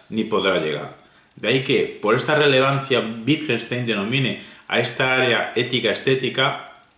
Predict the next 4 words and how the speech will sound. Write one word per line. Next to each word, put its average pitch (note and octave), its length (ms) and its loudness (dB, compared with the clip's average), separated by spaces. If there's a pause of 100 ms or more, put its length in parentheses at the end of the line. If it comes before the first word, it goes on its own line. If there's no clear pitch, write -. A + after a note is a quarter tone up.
lo F#2 220 -2
místico. G2 560 -6 (680)
El G#2 140 -2
arte - 540 -2